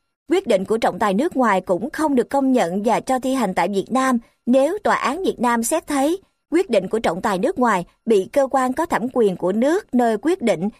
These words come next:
đã được tuyên hoặc của nước có pháp luật đã được áp dụng đình chỉ thi hành. Quy định này nhắc lại Điều năm, khoản một, điểm E, Công ước New York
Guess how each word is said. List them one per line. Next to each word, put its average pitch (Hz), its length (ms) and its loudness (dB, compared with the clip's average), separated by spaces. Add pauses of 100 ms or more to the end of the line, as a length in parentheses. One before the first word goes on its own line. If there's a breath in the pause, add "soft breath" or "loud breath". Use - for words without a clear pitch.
(160 soft breath)
đã 175 240 2
được 247 300 -2
tuyên 277 280 2 (160)
hoặc 202 260 0
của 180 160 -2
nước 294 420 0
có 339 120 0
pháp 392 240 -2
luật 220 180 0 (140)
đã 180 160 0
được 220 180 -2 (140)
áp 359 280 -4
dụng 190 340 0
đình 185 240 0
chỉ 165 360 -2
thi 277 140 -2
hành. 220 240 -2 (680)
Quy 254 180 2
định 190 260 2
này 185 320 2
nhắc 359 260 -2
lại 175 200 0
Điều 190 220 2
năm, 226 420 0
khoản 247 360 -2
một, 220 220 0 (120)
điểm 196 320 0
E, 240 220 0 (220)
Công 226 220 0
ước 311 220 0
New 226 300 2
York 311 120 0